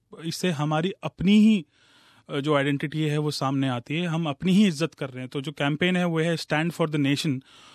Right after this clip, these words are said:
अ, which means stand for yourself। तो अगर आप भारत के सम्मान के लिए खड़े हैं, अपने राष्ट्रगान के सम्मान के लिए खड़े हैं, तो इसका मतलब ये नहीं कि आप सिर्फ भारत के सम्मान के लिए खड़े हैं। इसका actual मतलब ये है कि आप अपने सम्मान के लिए खड़े हैं, आप अपना सम्मान प्रदर्शित कर रहे हैं।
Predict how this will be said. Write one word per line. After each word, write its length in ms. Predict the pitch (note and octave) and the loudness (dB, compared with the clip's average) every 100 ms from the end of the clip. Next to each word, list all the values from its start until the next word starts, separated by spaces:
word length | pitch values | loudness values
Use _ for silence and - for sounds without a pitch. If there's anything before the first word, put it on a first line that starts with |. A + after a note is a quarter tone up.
| - - | -20 -18
अ, 420 | - C3+ B2+ B2+ B2+ | -6 -4 -2 -2 -2
which 220 | C3 - | -4 -2
means 360 | E3 E3+ C#3+ - | 0 0 -4 -2
stand 240 | D3 D3 | 0 0
for 100 | C#3+ C3 | -2 -4
yourself। 360 | A#2+ D3 A2 - _ | -2 -2 -4 -8 _
तो 80 | - | -16
अगर 180 | C3+ D3 | -6 -2
आप 220 | D#3 C3 _ _ - | -2 -4 _ _ -14
भारत 320 | A2 D3 F#3 | -2 -2 -2
के 80 | G#3 | -2
सम्मान 320 | F#3 F3 F3+ | 0 2 2
के 120 | F3 | 2
लिए 100 | F3 | 0
खड़े 200 | D#3 C#3+ | 0 0
हैं, 200 | C#3+ D3+ | 0 0
अपने 260 | D#3 - D#3 | 0 -2 0
राष्ट्रगान 460 | C#3 C3 D3+ D#3 F3+ | 0 -2 -2 -2 -2
के 60 | |
सम्मान 300 | E3+ D#3+ D3+ | -2 2 2
के 120 | D3+ | 2
लिए 100 | C#3+ | -2
खड़े 200 | C#3 B2+ | -2 -4
हैं, 180 | B2+ D#3 - - - - | -4 -6 -10 -20 -20 -16
तो 60 | D#3 | -12
इसका 240 | D3+ E3+ | -6 -2
मतलब 300 | D3+ D3 E3 | 0 0 -2
ये 140 | C#3 D3 | 0 2
नहीं 180 | E3 F3+ | 2 0
कि 100 | E3+ | -2
आप 140 | E3 | -2
सिर्फ 200 | - E3+ | -4 -6
भारत 340 | B2+ C3 F3 | -6 -2 -2
के 80 | F3 | 0
सम्मान 340 | E3 D3+ C#3+ C#3+ | -2 0 0 -2
के 60 | |
लिए 120 | C3 | -4
खड़े 100 | C3+ | -4
हैं। 120 | E3+ E3 | -6 -8
इसका 240 | - E3 C#3+ | -8 -4 -4
actual 260 | - G3 | 0 0
मतलब 300 | F3+ D#3 D#3 | 0 -2 -4
ये 140 | C#3 C#3 | -4 -4
है 140 | E3 | -6
कि 180 | - E3+ - | -8 -8 -4
आप 180 | E3 - - | -6 -6 -6
अपने 260 | - A#3 | 0 2
सम्मान 360 | F#3+ E3+ C#3+ C3+ | 2 0 0 -2
के 120 | B2+ | -6
लिए 100 | A#2+ | -12
खड़े 200 | - A#2+ | -12 -16
हैं, 100 | B2+ _ - - - - | -18 _ -20 -20 -8 -4
आप 180 | D3+ | -4
अपना 220 | E3 F3+ G#3+ | -2 0 0
सम्मान 380 | F#3 E3+ D#3+ | 2 0 0
प्रदर्शित 340 | D3 C#3 - C#3 | -2 -6 -8 -12
कर 100 | B2 | -18
रहे 120 | |
हैं। 80 | B2 | -18